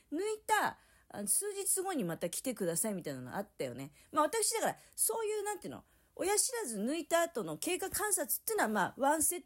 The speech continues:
トで一回っていう風にカウントしてるんだけど、あのー、そうだね、そういうカウントの仕方で言うと、うーん、でもそれでもまだ人生でね、多分、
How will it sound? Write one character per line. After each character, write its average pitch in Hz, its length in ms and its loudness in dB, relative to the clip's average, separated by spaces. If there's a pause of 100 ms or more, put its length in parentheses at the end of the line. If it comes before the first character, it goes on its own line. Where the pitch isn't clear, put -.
ト 175 140 -2
で 175 100 2
一 180 240 -2
回 262 160 4
っ - 40 -8
て - 120 -10
い 175 60 -2
う - 20 -2
風 143 80 -6
に - 20 -10
カ - 140 -8
ウ 170 60 -2
ン 170 40 -6
ト 180 80 -6
し 170 100 -2
て 190 120 -6
る 208 100 -2
ん 220 60 -2
だ 175 80 -2
け 131 180 -8
ど、 165 440 2 (720)
あ 175 220 -4
の 151 520 -4
ー、 - 20 -14 (800)
そ 392 220 2
う - 20 -2
だ 202 100 2
ね、 185 80 -2
そ 415 240 0
う - 20 0
い 415 80 2
う 403 60 -6
カ 381 220 -2
ウ - 20 -4
ン 349 60 -8
ト 370 100 -4
の 370 60 -2
仕 349 100 0
方 349 240 -6
で 320 80 -6
言 320 120 -6
う - 20 -8
と、 - 360 2 (400)
う 208 60 -4
ー 175 460 -2
ん、 - 80 -12 (200)
で 339 120 0
も 285 60 2
そ 294 120 2
れ 359 80 -4
で 381 80 -4
も 320 80 -2
ま 202 160 2
だ 160 80 2
人 220 260 -2
生 151 220 0
で 110 120 -12
ね、 135 200 -14 (460)
多 262 120 4
分、 156 480 -4